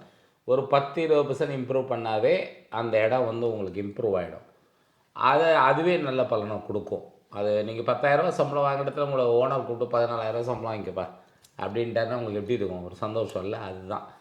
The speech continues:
அதை வந்து நம்ம ஜோதிடத்துல கொண்டு வரோம். அதுல ஒண்ணும் மாற்றமும் கிடையாது. ம், திருமண தடைக்கு நிறையா நம்ம பரிகாரங்கள் சொல்றோம்.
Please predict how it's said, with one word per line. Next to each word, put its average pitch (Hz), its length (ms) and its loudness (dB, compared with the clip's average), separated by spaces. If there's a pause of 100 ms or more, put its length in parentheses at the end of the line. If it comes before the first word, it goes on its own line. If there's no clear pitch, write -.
(180)
அதை 120 220 0
வந்து 139 160 0
நம்ம 147 180 -4
ஜோதிடத்துல 113 760 2
கொண்டு 101 360 -2
வரோம். 87 140 -6 (180)
அதுல 92 200 -6
ஒண்ணும் 92 220 -4
மாற்றமும் 98 440 -8
கிடையாது. 92 580 -8 (1200)
ம், 135 380 -6
திருமண 151 320 4
தடைக்கு 113 380 2
நிறையா 113 440 0
நம்ம 98 220 -2
பரிகாரங்கள் 98 540 -4
சொல்றோம். 90 320 -10